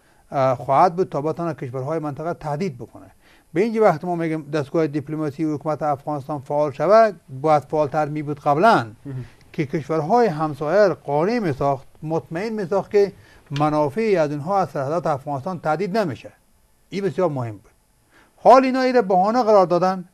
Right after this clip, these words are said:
Speaker 2: هم.
Speaker 1: که منافع ما
Speaker 2: خب،
Speaker 1: تهدید می‌شه در
Speaker 2: خیلی کوتاه
Speaker 1: افغانستان.
Speaker 2: می‌خوام پاسخ بگم، چون دقیقه آخر است. خب، در این بین وقتی به باور شما بازی پیچیده می‌شه، اه، سیاست افغانستان و سیاست رو-، م،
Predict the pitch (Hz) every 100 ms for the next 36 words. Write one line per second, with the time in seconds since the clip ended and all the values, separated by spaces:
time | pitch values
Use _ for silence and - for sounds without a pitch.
0 | _ 151 127 _ - 180 190 185 208 220
1 | 208 202 214 196 202 190 233 165 208 214
2 | 180 151 147 143 139 135 156 151 143 135
3 | 131 117 - 143 151 175 160 143 139 131
4 | 139 131 127 127 120 147 135 123 120 123
5 | 123 123 120 156 147 _ _ _ _ _
6 | 117 107 - - 120 156 151 123 113 -
7 | 101 - 117 110 - 135 131 117 110 _
8 | - - 117 113 139 135 123 117 113 107
9 | 120 117